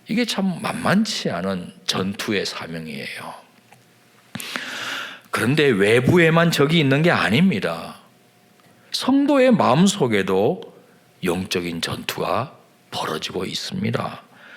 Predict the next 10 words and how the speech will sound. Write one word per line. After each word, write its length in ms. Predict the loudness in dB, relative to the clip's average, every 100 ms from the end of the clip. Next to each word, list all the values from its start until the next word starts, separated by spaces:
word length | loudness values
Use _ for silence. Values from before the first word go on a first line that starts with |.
| -20 -20 -10 -2
갈라디아서 640 | 2 2 2 0 0 -2
오 160 | -2 -2
장 160 | -2
십칠 340 | -4 -6 -10 -6
절 220 | -4 -2
보니까 640 | -4 -4 -10 -4 -2 -2
육체의 680 | -2 -6 -6 -6 0 2 2
소욕은 800 | -2 -2 0 0 0 0 0 -2 -10
성령을 800 | -6 -2 2 2 2 4 2 0
거스르고 760 | -4 -6 -6 -8 -8 -10 -10